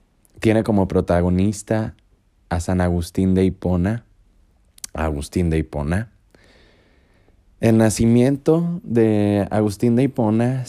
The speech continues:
se da el trece de noviembre del trescientos cincuenta y cuatro en Tagaste,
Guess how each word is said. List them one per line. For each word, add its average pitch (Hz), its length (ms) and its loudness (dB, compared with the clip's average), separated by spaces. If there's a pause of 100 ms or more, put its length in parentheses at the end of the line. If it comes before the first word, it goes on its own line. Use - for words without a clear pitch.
(160)
se 113 320 2
da 107 380 2 (100)
el 110 280 2
trece 143 440 2
de 156 100 2
noviembre 101 840 0
del 101 260 0
trescientos 117 640 -2
cincuenta 85 560 -2
y 78 60 -4
cuatro 95 580 -2 (600)
en 104 220 0
Tagaste, 95 800 0